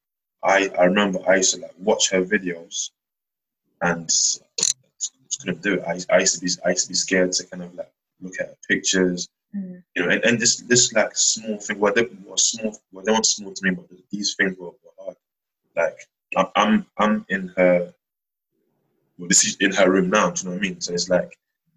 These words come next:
Speaker 1: well, it's now my sister's room, but,
Speaker 2: Mm.
Speaker 1: you know, but so, like, these, these small things that you feel like, you know what, I'm able to do, and, and, but, you know, I'm, I'm at a place where I still, well, I can,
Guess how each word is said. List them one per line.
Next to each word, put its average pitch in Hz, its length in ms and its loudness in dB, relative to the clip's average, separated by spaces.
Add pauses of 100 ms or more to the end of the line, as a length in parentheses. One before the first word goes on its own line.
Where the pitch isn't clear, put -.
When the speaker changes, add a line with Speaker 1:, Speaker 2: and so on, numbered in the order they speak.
(180)
Speaker 1:
well, 85 80 -2
it's 85 80 2
now 98 100 4
my 92 80 2
sister's - 420 0
room, 80 220 -20
but, 80 160 -4 (260)
Speaker 2:
Mm. 95 180 -6 (120)
Speaker 1:
you 92 80 -14
know, 80 180 -10
but 85 120 0
so, 90 160 4
like, 90 240 2
these, 110 420 -2
these 110 240 -2
small 104 300 -2
things 95 340 -4
that 87 80 -16
you 87 100 -18
feel 95 200 -8
like, 90 200 -2
you - 80 -20
know 180 100 -12
what, 87 180 -16
I'm 92 240 -14
able 87 180 -16
to - 120 -10
do, 90 200 -14
and, 87 100 -20 (140)
and, - 280 -18 (540)
but, 180 200 -2 (180)
you 185 80 -20
know, 175 160 -8
I'm, 180 180 -6 (120)
I'm 175 140 -12
at - 100 -14
a - 160 -20
place 185 260 2
where 85 120 -6
I 82 40 -6
still, 90 560 -4 (840)
well, 87 200 0
I - 220 -20 (100)
can, 92 300 -6